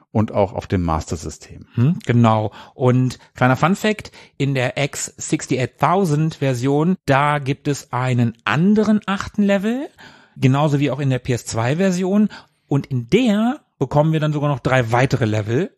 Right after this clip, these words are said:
Speaker 2: Aber wie gesagt, heute geht's um die Arcade-Version, auch wenn wir die Level beschreiben, Arcade.
Speaker 1: Ja. Wie viele von den acht hast du denn gesehen?
Speaker 2: <clears throat> Also so beim Spielen oder bei YouTube?
Speaker 1: Naja, beim Spielen.
Speaker 2: <laughs> Beim Spielen tatsächlich nur die ersten vier.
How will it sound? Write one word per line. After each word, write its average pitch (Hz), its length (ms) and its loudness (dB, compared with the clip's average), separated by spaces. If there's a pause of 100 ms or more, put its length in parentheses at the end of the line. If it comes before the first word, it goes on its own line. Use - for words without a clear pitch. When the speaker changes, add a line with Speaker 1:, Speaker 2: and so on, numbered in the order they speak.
Speaker 2:
Aber 131 200 2
wie 131 80 0
gesagt, 110 320 0
heute 131 180 0
geht's 127 240 0
um 131 220 0
die 120 100 -4
Arcade-Version, 117 680 -2
auch 120 140 -4
wenn 120 160 0
wir 117 80 -6
die 117 80 -2
Level 160 240 4
beschreiben, 135 720 0
Arcade. - 400 -2 (300)
Speaker 1:
Ja. - 120 -4 (380)
Wie 127 220 2
viele 180 260 0
von 139 180 -4
den 127 160 2
acht - 320 -8
hast 113 140 -6
du 113 60 -10
denn 104 100 -6
gesehen? 104 320 -8 (1500)
Speaker 2:
<clears throat> 123 220 2 (760)
Also 123 280 0
so 127 320 -8
beim 135 180 2
Spielen 285 540 0
oder 185 200 4
bei 147 120 2
YouTube? 131 500 0
Speaker 1:
Naja, - 300 -4
beim 107 100 0
Spielen. 104 480 -4 (180)
Speaker 2:
<laughs> - 200 -18
Beim 143 100 2
Spielen 208 340 0
tatsächlich 220 540 -2
nur 208 340 4
die 190 140 -4
ersten 180 300 -2
vier. 139 300 0